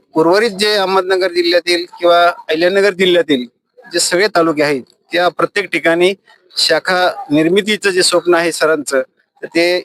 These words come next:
येत्या एका वर्षामध्ये पूर्ण करण्याचा संकल्प या निमित्ताने मी करतो. आणि निश्चित प्रकारे पाथर्डी शाखेची निर्मिती झालेली आहे, एक आठ दिवसामध्ये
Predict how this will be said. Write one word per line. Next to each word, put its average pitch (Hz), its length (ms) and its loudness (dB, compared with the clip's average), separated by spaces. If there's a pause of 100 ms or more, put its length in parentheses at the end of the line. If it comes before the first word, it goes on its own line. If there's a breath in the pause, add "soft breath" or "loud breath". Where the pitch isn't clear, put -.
येत्या 170 360 0
एका 170 280 0
वर्षामध्ये 170 640 0 (380)
पूर्ण 170 240 0
करण्याचा 165 680 0
संकल्प 175 480 -2 (680)
या 160 100 0
निमित्ताने 160 540 -2
मी 156 140 -4
करतो. 151 400 -2 (440)
आणि 175 460 2 (100)
निश्चित 160 380 0
प्रकारे 175 440 -2 (1400)
पाथर्डी 170 420 0
शाखेची 180 440 -2
निर्मिती 175 440 2
झालेली 170 340 2
आहे, 147 280 0 (1400)
एक 156 180 -2
आठ 165 160 2
दिवसामध्ये 180 680 2